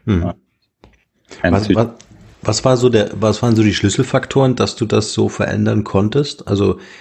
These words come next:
Speaker 1: du hast jetzt so ein paar Sachen schon genannt, aber w-, was waren so die wichtigsten Stellschrauben, wo du gesagt hast, äh, die, die musste ich bewegen, die musste ich anziehen, damit das sich dahin entwickeln konnte, wo das heute ist?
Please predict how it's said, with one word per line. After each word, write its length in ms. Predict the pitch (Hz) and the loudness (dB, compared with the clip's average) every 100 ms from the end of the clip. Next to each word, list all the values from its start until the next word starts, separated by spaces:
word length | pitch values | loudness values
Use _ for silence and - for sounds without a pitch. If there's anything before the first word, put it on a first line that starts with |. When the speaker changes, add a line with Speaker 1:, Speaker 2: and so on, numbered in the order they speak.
| - | 0
Speaker 1:
du 100 | 107 | 0
hast 100 | 104 | 2
jetzt 100 | 101 | 2
so 80 | 104 | 2
ein 100 | 92 | 4
paar 220 | 101 98 | 2 4
Sachen 320 | 98 95 107 | 2 0 0
schon 220 | - 101 | 2 2
genannt, 360 | 92 92 113 131 | 2 2 0 0
aber 300 | 98 95 - | 2 2 0
w-, 460 | - 98 - 98 - | -6 -14 -14 -14 -6
was 240 | 101 98 | -4 0
waren 120 | 107 101 | 2 2
so 80 | 104 | 2
die 200 | 95 92 | 2 2
wichtigsten 840 | - - 110 - 104 101 98 95 | 0 -2 -4 -2 0 0 0 -2
Stellschrauben, 960 | 101 - 101 101 - 95 95 95 98 95 - - - _ | -6 -2 0 0 -2 0 0 2 0 -4 -14 -20 -20 _
wo 80 | 98 | 0
du 100 | 101 | 2
gesagt 340 | 95 95 90 | 4 2 2
hast, 240 | 104 95 - | 0 0 -2
äh, 200 | 92 95 | -2 -2
die, 280 | 90 104 95 | 0 0 0
die 140 | 98 | 2
musste 320 | 104 117 - | 2 2 0
ich 140 | 101 - | -2 0
bewegen, 400 | 101 101 110 107 | 2 4 4 4
die 60 | |
musste 280 | 98 110 - | 4 2 0
ich 140 | 95 - | -2 0
anziehen, 580 | 104 107 - 107 107 | 0 0 2 4 4
damit 320 | 98 95 95 - | 4 2 2 0
das 220 | - - | -2 -2
sich 200 | 101 - | -2 0
dahin 360 | 92 87 98 | 0 2 2
entwickeln 480 | 104 92 104 - 98 | 2 0 0 -2 -4
konnte, 380 | - 104 98 92 | -2 -2 0 -2
wo 80 | 92 | -4
das 180 | 92 - | -4 -8
heute 160 | 92 | -8
ist? 260 | 107 - | -10 -12